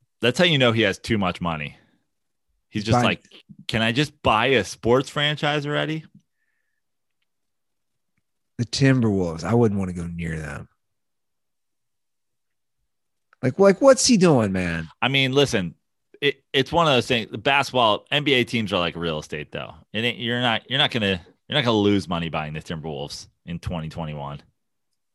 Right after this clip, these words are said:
Speaker 1: By twenty thirty, he'll have made a lot of money on it.
Speaker 2: I know, but dude, you live in Miami. You gotta go to the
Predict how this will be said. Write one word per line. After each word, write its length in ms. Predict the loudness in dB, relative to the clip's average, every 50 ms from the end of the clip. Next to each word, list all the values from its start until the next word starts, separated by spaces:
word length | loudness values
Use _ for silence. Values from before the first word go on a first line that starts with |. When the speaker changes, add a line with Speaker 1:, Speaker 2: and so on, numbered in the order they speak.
| _ _ _ _ _ _
Speaker 1:
By 100 | -2 -2
twenty 300 | 0 0 0 0 0 0
thirty, 320 | 0 0 2 2 2 0 0
he'll 180 | 0 2 2
have 140 | 2 2 2
made 160 | 0 -2 0
a 40 | 0
lot 180 | 0 -2 -2 -4
of 60 | -4
money 220 | -6 -6 -8 -10 -12
on 160 | -14 -16 -18
it. 60 | -20 _ _ _ _ _ _ _ _ _ _ _ _ _ _ _ _ _ _ _ _ -20 -20 _ _ _ _ -20 -20 _ _ _ _ _ _ _ _ _ _ _ _ _ 0
Speaker 2:
I 220 | 2 4 6 6 6
know, 480 | 6 4 4 2 2 4 4 2 2
but 160 | 2 0 -4 -6 _ 2
dude, 240 | 4 6 6 6 4
you 80 | 4 4
live 160 | 4 4 4
in 80 | 2
Miami. 640 | 0 0 -2 -2 0 0 0 0 -2 -2 -2 -2 -4 -4
You 60 | -2
gotta 160 | -4 -4 -4
go 100 | -6 -10
to 140 | -16 -16 -18
the 100 | -18